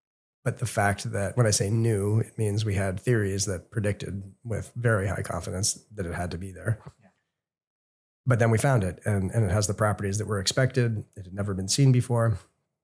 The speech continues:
Speaker 1: So it's a validation of, of the approach that physicists take to the universe.
Speaker 2: Mm-hmm.
Speaker 1: And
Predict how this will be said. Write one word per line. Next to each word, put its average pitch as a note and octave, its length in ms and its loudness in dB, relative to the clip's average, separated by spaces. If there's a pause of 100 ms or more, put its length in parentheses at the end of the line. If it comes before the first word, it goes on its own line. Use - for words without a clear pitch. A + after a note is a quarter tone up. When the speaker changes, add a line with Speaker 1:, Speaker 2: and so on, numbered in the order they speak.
(420)
Speaker 1:
So - 120 4
it's A2 100 4
a A#2+ 60 2
validation A2+ 640 4
of, F#2+ 200 -4 (260)
of F#2+ 400 -4
the A2+ 60 -2
approach F#2+ 420 -2
that E2+ 120 -6
physicists F#2+ 440 -4
take F2+ 460 -6
to - 100 -6
the G2 60 -2
universe. F#2 580 -8
Speaker 2:
Mm-hmm. - 600 -12
Speaker 1:
And G#2+ 500 -2